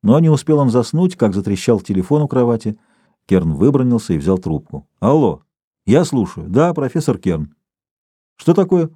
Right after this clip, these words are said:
"Крушение поезда у самого вокзала?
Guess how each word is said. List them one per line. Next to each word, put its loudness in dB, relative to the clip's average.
"Крушение 2
поезда 0
у -2
самого 0
вокзала? 0